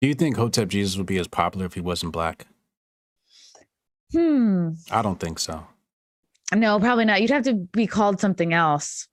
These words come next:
Speaker 1: I'd have to be something else, right?
Speaker 2: Yeah. I think, I think if you were, like, white, or even if you were, if you were Chinese, you'd be very successful. Um, <laughs> I think,
Speaker 1: I think
Speaker 2: like,
Speaker 1: if I was white,
Speaker 2: yeah.
Speaker 1: I'd be, like, a white nationalist, right? Be, like,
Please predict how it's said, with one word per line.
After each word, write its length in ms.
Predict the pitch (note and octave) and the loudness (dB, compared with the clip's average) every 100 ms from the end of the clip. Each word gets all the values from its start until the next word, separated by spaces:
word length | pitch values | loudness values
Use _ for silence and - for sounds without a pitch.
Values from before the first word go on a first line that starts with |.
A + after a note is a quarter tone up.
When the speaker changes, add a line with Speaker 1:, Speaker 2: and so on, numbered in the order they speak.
| - | -8
Speaker 1:
I'd 120 | G2 | -2
have 100 | G2+ | -2
to 80 | G2 | 0
be 120 | F2+ | 0
something 360 | F2 F2 E2 D#2+ | 0 -2 -4 -4
else, 220 | D#2+ D2 | -4 -4
right? 240 | D2+ D#2 F#2 _ _ _ | -6 -8 -10 _ _ _
Speaker 2:
Yeah. 440 | F#3 F3 D#3+ D3 D#3 - | 0 2 2 0 -6 -4
I 140 | C#4+ | 0
think, 280 | - G4+ - - - | 2 0 -2 -10 -4
I 60 | C4 | 0
think 160 | F#4+ G#4 | 2 2
if 100 | A3+ | 2
you 320 | G3 B3 D4 | 2 2 4
were, 120 | D4+ | 2
like, 220 | D4 A#3+ | 2 0
white, 400 | G3 F3 F#3+ A#3 | 0 0 2 2
or 100 | C#4+ | 2
even 180 | C4+ D#4 | 0 0
if 100 | F4+ | 0
you 120 | F4 | 0
were, 100 | F#4 C#4+ - | 0 -2 -4
if 140 | A3+ | -2
you 100 | G3 A3+ | 0 0
were 60 | |
Chinese, 800 | G3+ G#3 F3+ E3+ F#3 B3 D4+ D#4+ | 0 0 2 2 2 2 2 0
you'd 100 | E4+ | -2
be 60 | D#4+ | 0
very 220 | D#4+ E4 | 0 0
successful. 920 | E4 - - D#4+ D4+ - D4+ D4+ D#4 - - - | -2 -4 -2 0 -2 -2 2 2 0 -4 -14 -4
Um, 380 | G3+ F#3+ F#3+ G#3+ | 0 2 4 2
<laughs> 920 | - - D#4 - G4 - - - - | 2 2 2 0 -4 -6 -10 -10 -6
I 120 | - E4+ | -2 0
think, 220 | F#4+ F4 | 2 2
Speaker 1:
I 40 | |
think 140 | - G4+ | 4 4
Speaker 2:
like, 20 | |
Speaker 1:
if 60 | F#3 | 2
I 80 | F3+ | 0
was 120 | - | 2
white, 260 | C3 D4 | 2 4
Speaker 2:
yeah. 40 | A3 | 2
Speaker 1:
I'd 100 | C#3 | 2
be, 120 | C#3+ | 0
like, 160 | C#3 A#2+ | 2 0
a 60 | |
white 260 | A#2+ C3 G#2+ | 0 0 0
nationalist, 640 | A2 G#2+ - E2 E2 - | 0 0 -2 -6 -6 -4
right? 360 | F2+ G#2+ G2 - | -2 0 -2 -4
Be, 120 | G#2+ | -4
like, 360 | G#2 G2 F#2 | -2 -2 -4